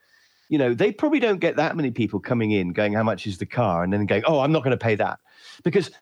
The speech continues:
those people have already been filtered out. They've already thought, "I can't afford a B M W." They haven't even gone to look at one.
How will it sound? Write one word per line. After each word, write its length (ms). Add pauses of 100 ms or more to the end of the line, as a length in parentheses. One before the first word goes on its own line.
(100)
those 180
people 220
have 120
already 300
been 160
filtered 500
out. 380
They've 160
already 220
thought, 320
"I 40
can't 220
afford 300
a 20
B 140
M 100
W." 320 (640)
They 60
haven't 200
even 200
gone 260
to 120
look 240
at 100
one. 320